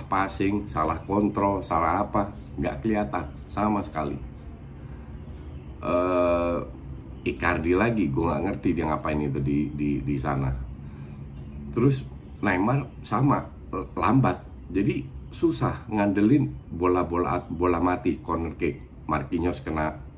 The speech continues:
mistar ya. Itu juga karena corner kick kalau nggak salah, bola mati lah.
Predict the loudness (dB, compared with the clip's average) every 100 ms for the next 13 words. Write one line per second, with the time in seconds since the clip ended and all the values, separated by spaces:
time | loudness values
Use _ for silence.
0 | -6 -6 0 0 2 0 -4 -10 -16 -16
1 | -16 -16 -16 -16 -14 -8 -2 6 8 6
2 | 2 -4 -2 -2 0 0 0 0 -2 0
3 | 0 -2 -2 0 -2 -2 0 0 0 0
4 | -2 -2